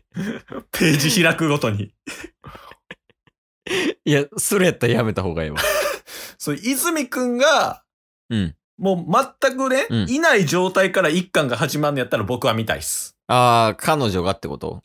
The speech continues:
Speaker 1: そうっす。で、そっから、運が悪いエピソードとかもありながら、
Speaker 2: うん。
Speaker 1: 泉くんなりに頑張ってようやく式守さんと付き合えたみたいなのが、一巻から四十巻ぐらいまで描かれてるのなら見たい。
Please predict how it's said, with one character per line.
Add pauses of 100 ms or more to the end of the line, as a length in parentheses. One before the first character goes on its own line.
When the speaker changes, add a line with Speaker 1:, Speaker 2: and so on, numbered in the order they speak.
(120)
Speaker 1:
そ
う
っ
す。
で、
そ
っ
か
ら、 (260)
運
が
悪
い
エ
ピ
ソ
ー
ド
と
か
も
あ
り
な
が
ら、 (340)
Speaker 2:
う
ん。 (160)
Speaker 1:
泉
く
ん
な
り
に
頑
張
っ
て
よ
う
や
く
式
守
さ
ん
と
付
き
合
え
た
み
た
い
な
の
が、
一
巻
か
ら
四
十
巻
ぐ
ら
い
ま
で
描
か
れ
て
る
の
な
ら
見
た
い。